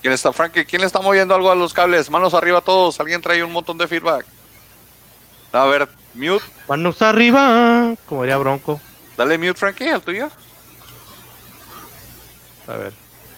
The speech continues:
Speaker 1: Porque ahí se soltó un montón de, oh, déjame. No, no es César. No es Frankie. Era el pollo, es el pollo.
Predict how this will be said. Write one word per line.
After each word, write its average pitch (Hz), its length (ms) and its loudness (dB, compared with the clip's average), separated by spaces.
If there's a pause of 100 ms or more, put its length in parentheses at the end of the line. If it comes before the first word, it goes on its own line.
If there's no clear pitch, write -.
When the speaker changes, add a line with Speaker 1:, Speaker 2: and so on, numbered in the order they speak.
(380)
Speaker 1:
Porque 117 220 -10
ahí 113 60 -8
se 131 80 -10
soltó 123 240 -12
un 117 80 -10
montón 127 340 -10
de, 120 280 -2 (1200)
oh, - 100 -4
déjame. 101 300 -4 (920)
No, 107 180 -2
no 123 100 -2
es 135 100 -4
César. 147 440 -2 (1900)
No 107 100 -8
es 120 100 -10
Frankie. 160 680 -6 (1300)
Era 208 220 2
el 190 80 0
pollo, 175 880 4
es 147 80 -6
el 143 100 -4
pollo. 127 840 -2